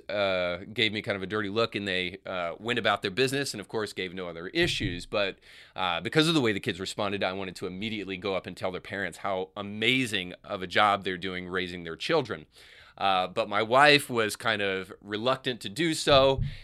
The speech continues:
and thought that perhaps if these kids are that brazen to do that in front of their parents, their parents don't care. And I didn't care. I wanted their parents to know one way or the other. Uh, but I relented, and in a rare case of divine wisdom, I'll,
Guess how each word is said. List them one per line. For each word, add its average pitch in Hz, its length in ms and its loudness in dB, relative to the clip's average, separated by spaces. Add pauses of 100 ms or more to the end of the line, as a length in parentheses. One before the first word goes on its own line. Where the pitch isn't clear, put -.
(120)
and 101 500 2
thought 104 380 4
that 101 220 0
perhaps 110 400 2
if - 120 -4
these 98 200 -6
kids 98 260 -4
are 92 60 -6
that 95 240 0
brazen 95 340 -4
to - 100 -12
do 95 140 -4
that 90 160 -2
in 101 60 -14
front 110 160 -4
of 101 80 -6
their 101 80 -2
parents, 101 340 -4
their 90 80 -6
parents 85 380 -10
don't 82 240 -14
care. 135 400 6
And 95 480 -8
I 135 160 4
didn't 98 240 -2
care. 95 400 -2
I 101 80 -2
wanted 98 240 -6
their 90 100 -6
parents 85 360 -10
to 82 100 -12
know 82 180 -8
one 85 300 -10
way 85 140 -8
or 80 40 -10
the 87 140 -12
other. 135 300 2 (380)
Uh, 98 380 4
but 120 400 6
I 107 220 4
relented, 131 840 0
and 101 400 0 (120)
in 107 100 -4
a 95 100 0
rare 113 680 2
case 98 400 0 (100)
of 85 380 -6 (180)
divine 92 380 -6
wisdom, 113 420 -2
I'll, 95 260 -4